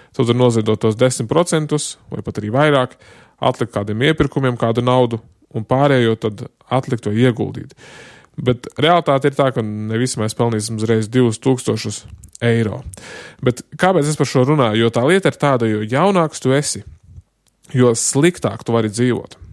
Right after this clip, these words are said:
Ar ko es ar to domāju? Es domāju ar to, ka t-, jo jaunāks tu esi, jo tev nav nepieciešams liels dzīvoklis, tev nav nepieciešama automašīna vispār.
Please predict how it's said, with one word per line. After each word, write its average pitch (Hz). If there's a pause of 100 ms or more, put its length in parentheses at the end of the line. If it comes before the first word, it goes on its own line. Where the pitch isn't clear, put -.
(600)
Ar -
ko 139
es 120
ar 113
to 110
domāju? 117
Es 117
domāju 147
ar -
to, 165
ka 151
t-, - (160)
jo 120
jaunāks 151
tu 151
esi, 156
jo 113 (300)
tev 117
nav 156
nepieciešams 123
liels 131
dzīvoklis, 131 (300)
tev 113
nav 147
nepieciešama 110 (100)
automašīna 117
vispār. -